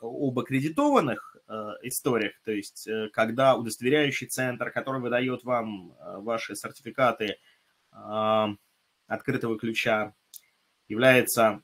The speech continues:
аккредитованным государственным и так далее, там есть несколько организаций, которые за это отвечают, ваша подпись будет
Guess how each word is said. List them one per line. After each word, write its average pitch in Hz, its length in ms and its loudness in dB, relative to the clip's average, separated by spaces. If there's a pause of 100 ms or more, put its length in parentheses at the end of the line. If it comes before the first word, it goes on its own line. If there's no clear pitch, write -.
аккредитованным 117 720 4
государственным 117 680 0
и 131 40 -8
так 185 180 2
далее, 247 260 4
там 120 140 0
есть 123 180 -2
несколько 107 380 -4
организаций, 110 560 -4
которые 104 400 -10
за 110 100 -4
это 120 200 -2
отвечают, 208 460 4
ваша 165 280 2
подпись 131 320 -2
будет 123 400 0